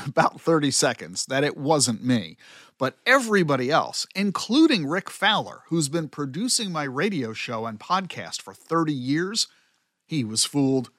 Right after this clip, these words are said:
so was everyone else. Rick knew something was going on, because the opening wasn't my usual enthusiasm. He said it sounded like I was teaching a class, but nothing stood out to him that he was listening to an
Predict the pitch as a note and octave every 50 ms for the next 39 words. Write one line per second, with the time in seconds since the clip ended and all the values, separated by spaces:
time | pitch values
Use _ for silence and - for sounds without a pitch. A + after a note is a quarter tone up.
0 | _ _ _ - - - C3 A2+ A2 A2+ A2 A2 A2 F#2+ G#2 G2+ G2+ G#2+ G#2+ B2
1 | B2 G#2 D2 - - - - - _ - - - - - - _ _ _ - G#4
2 | - - D#4 A#3 G3 D#3 - - - - C4 A#3 - - - A#2 G#2+ G2+ G2 F#2
3 | - A2+ F#2+ F#2+ G2 F#2+ F2+ F2+ E2+ F#2 B2+ D3 - _ _ _ _ - A2+ -
4 | C3 A#2+ - C3 B2 C3+ D#3 D#3+ - C3+ A#2+ A2+ A2 A2 A2+ B2+ C#3 B2+ C3+ B2
5 | G#2 A2 A2 G#2+ A2 A2+ C3 C#3+ C#3 B2 C3+ A#2 A2 G#2+ G2+ G#2 G2+ - D#3 D3
6 | C#3+ B2 A#2+ G#2+ F#2 F2+ F2 F2+ A2 A2+ A#2 - _ _ _ C3 A#2+ - - B2+
7 | A2+ A2 G2 - - C3+ B2 B2 A#2+ A#2+ A2+ A2 G#2+ A2 - G#2+ G2+ G#2+ G#2+ G2+
8 | - - - D3+ D3+ A#2+ - A#2+ G#2 G2+ - - - - C#3+ C#3+ B2+ A2 G2+ F#2+
9 | - - - B2 - - - - - - _ - C4+ D#4 - F4+ A#3 D#3+ - -
10 | - - G3+ D#3+ A#2+ C3+ F#3+ A#3 A3 - B2 G#2 G#2+ G#2+ G2 G2 G#2 A2 A2 A#2
11 | A#2 A2+ A2+ G#2 G#2 B2 D3+ D#3+ - - B2+ B2 A#2+ A2 G#2+ A2 - B2+ A#2+ G#2+
12 | G2